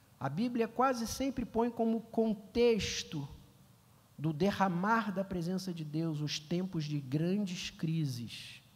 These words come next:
E essa palavra, "ponte Marcos", "finca postes que te guiem", "presta atenção na vereda em que estás caminhando", é uma palavra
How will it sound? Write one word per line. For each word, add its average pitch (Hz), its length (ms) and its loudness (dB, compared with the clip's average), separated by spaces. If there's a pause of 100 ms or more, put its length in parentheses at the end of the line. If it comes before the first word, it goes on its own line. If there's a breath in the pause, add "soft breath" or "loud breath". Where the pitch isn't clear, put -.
(720 soft breath)
E 147 160 4
essa 277 280 10
palavra, 226 720 8
"ponte 302 760 6
Marcos", 220 880 0 (220 loud breath)
"finca 311 640 4
postes 214 840 4
que 208 140 2
te 175 220 -4
guiem", 170 640 4 (260 loud breath)
"presta 320 480 12
atenção 247 800 -2
na 226 160 -2
vereda 185 640 0
em 185 80 4
que - 140 -4
estás 185 400 0
caminhando", 180 840 2 (240 loud breath)
é 233 80 8
uma 269 200 8
palavra 233 680 8